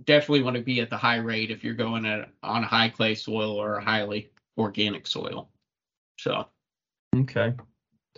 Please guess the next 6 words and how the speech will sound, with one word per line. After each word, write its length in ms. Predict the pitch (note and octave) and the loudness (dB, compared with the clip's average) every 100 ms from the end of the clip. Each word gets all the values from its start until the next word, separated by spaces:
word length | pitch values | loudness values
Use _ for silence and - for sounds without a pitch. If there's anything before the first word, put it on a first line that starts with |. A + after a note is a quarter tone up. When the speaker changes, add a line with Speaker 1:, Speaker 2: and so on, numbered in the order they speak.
| _ _ _ _ _ | _ _ _ _ _
Speaker 2:
So 180 | - E3 | 2 6
now 220 | F3+ G#3 | 10 8
kind 260 | G3+ G3 F3+ | 8 8 10
of 60 | |
moving 560 | C#3+ C#3+ E3+ D#3 D#3 C3+ | 10 10 10 8 6 4
from 720 | C3 C3 B2+ C3 B2+ A#2+ | 2 4 6 6 6 4